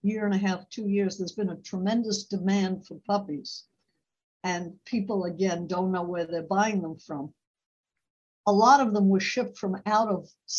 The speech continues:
out of the country. And now a hundred and thirteen countries have been banned from selling dogs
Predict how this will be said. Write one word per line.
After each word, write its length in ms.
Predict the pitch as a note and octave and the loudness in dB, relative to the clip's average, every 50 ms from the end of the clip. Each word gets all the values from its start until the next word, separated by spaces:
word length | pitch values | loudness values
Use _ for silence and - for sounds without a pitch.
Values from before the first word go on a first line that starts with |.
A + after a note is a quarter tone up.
| - - - _ - G3 | -4 -4 -6 _ -4 -2
out 140 | G#3 A3 | 0 0
of 140 | G#3 F#3+ E3+ | 0 -2 -4
the 60 | E3 | -6
country. 540 | - - - B3 B3 C4 C4 - - - - - _ _ _ _ _ _ _ _ _ _ _ _ | -10 -6 -2 0 0 0 0 -2 -6 -12 -14 -16 _ _ _ _ _ _ _ _ _ _ _ _
And 240 | - G3 F#3 F#3+ G3 | 0 2 2 4 4
now 280 | G#3 G#3+ A3+ A#3+ A#3 G#3+ | 2 2 2 2 4 2
a 60 | F3+ | 2
hundred 380 | F3 F3+ A#3+ B3 A#3+ B3 - G3+ | 2 0 0 0 0 0 0 0
and 100 | G3 G3 | 0 0
thirteen 720 | - - - A#3 A3+ G#3+ - - - G#3 G#3 G3+ G3 G3 | 0 -4 -6 -4 -4 -6 -6 -6 -6 -2 -2 -2 -2 -2
countries 580 | G3 - A3+ A#3 A#3+ - - F3+ E3+ E3+ E3+ - | -2 -2 -2 -2 -2 -2 -6 -10 -8 -8 -6 -6
have 200 | - F3 E3 D#3 | -6 -6 -6 -6
been 320 | D3+ F#3 F#3 F3 E3+ E3+ D#3 | -6 -6 -6 -6 -6 -10 -6
banned 640 | D#3 F3+ G3 G#3 G3 F3+ D#3+ D#3 D#3 D#3 D#3+ - _ _ _ _ _ _ _ _ _ | -2 2 2 2 2 0 -2 -4 -6 -10 -12 -14 _ _ _ _ _ _ _ _ _
from 240 | - - G3 E3+ E3 | -10 -8 -8 -8 -6
selling 680 | - - - - A#3+ A3 G#3+ G#3 G3+ F#3+ F#3 F#3 E3+ D3+ | -6 -6 -4 -4 -2 -2 0 0 2 0 0 0 -2 -4
dogs 720 | - G3+ G3+ F#3+ - - D3+ D#3 D#3 - - - - - | 0 0 2 2 2 0 0 -2 -6 -10 -10 -10 -10 -12